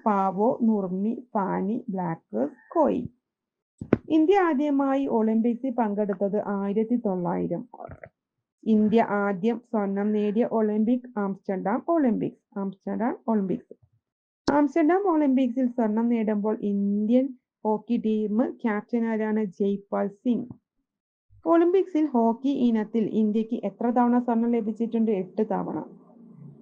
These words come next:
ഒളിമ്പിക്സ് മെഡൽ നേടിയ ആദ്യ ഇന്ത്യൻ വനിത കർണം മല്ലേശ്വരി.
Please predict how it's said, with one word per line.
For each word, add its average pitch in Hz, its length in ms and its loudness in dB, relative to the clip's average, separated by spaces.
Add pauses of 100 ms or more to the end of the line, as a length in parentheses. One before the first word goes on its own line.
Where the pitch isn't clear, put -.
(440)
ഒളിമ്പിക്സ് 285 600 4
മെഡൽ 277 360 0
നേടിയ 247 340 2
ആദ്യ 196 360 -4
ഇന്ത്യൻ 214 380 -4
വനിത 208 320 -4 (160)
കർണം 214 460 0
മല്ലേശ്വരി. 226 680 0